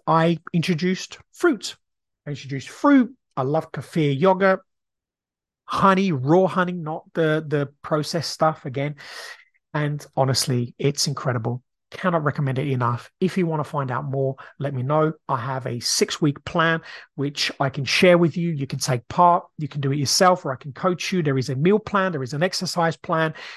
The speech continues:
Everything is there, and I will add the link to it so you can go and check it out. Follow me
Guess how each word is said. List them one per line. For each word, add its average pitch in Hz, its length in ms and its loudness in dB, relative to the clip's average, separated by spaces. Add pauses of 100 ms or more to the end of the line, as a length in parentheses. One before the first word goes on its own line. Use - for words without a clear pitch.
(240)
Everything 175 640 -2
is 135 200 -6
there, 127 400 2
and 120 80 -4
I 123 60 -4
will 117 260 -10
add 156 200 0
the 156 100 2
link 147 340 0 (220)
to 156 280 2
it - 160 -2
so 143 120 -2
you 139 100 2
can 147 160 -4
go 135 140 2
and 135 100 0
check - 260 -2
it 143 60 4
out. 127 240 2 (920)
Follow 190 220 8
me 180 340 6